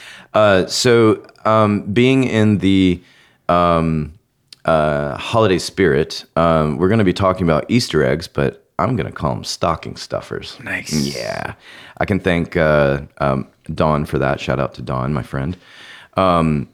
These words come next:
Speaker 1: but, um, it's the holidays here in the U S, and, uh, we wanted to bring you a special holiday-themed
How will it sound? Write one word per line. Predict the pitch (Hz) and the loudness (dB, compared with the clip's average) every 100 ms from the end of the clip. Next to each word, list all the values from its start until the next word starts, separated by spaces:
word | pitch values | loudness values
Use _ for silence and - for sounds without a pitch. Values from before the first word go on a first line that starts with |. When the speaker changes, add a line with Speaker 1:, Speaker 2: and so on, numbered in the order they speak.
| _ | _
Speaker 1:
but, | - 90 87 80 - - - | -4 2 4 2 0 -8 0
um, | 87 82 80 76 73 73 73 69 | 2 4 2 2 0 -2 -4 -4
it's | - 101 | -4 -2
the | 113 | 0
holidays | 110 113 110 107 | 2 4 2 2
here | 92 | 2
in | 98 | 4
the | |
U | 98 82 | 4 4
S, | 71 82 - - - | 2 0 -8 -14 -6
and, | 82 80 76 73 73 - - _ _ - | -2 0 0 0 -4 -8 -20 _ _ -4
uh, | 80 78 | 0 0
we | 80 | 2
wanted | 82 85 | 2 0
to | 78 | -2
bring | 80 80 85 87 | 0 0 0 -2
you | 73 73 85 | 0 0 0
a | 65 65 | 0 -2
special | - 82 80 69 | -2 -4 -4 -4
holiday-themed | 71 73 69 67 78 65 | -2 -2 -2 -4 -4 -6